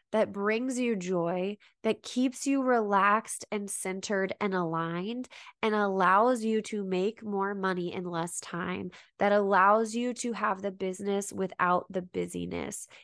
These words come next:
It is possible. I know it is, because I created it for myself,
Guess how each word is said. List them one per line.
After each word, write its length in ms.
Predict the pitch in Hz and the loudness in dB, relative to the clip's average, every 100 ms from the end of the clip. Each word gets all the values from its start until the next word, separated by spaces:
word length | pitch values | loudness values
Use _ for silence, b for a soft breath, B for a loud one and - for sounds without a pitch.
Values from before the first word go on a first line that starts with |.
| _ | _
It 160 | 226 226 | 2 6
is 240 | 233 208 | 4 2
possible. 880 | - - 190 190 - 226 254 262 277 b b _ | -6 0 2 2 -2 -2 2 2 -2 b b _
I 140 | 202 190 | -4 -4
know 400 | 190 190 196 208 | -4 -2 2 2
it 100 | 190 | 2
is, 320 | 190 226 - | 2 0 -2
because 340 | 202 - 196 | -8 -6 -2
I 100 | 185 | -2
created 440 | 180 - 185 190 196 | -4 -4 -4 -2 -4
it 160 | - | -4
for 160 | 196 190 | -6 -4
myself, 520 | 180 180 185 175 | -4 -2 0 2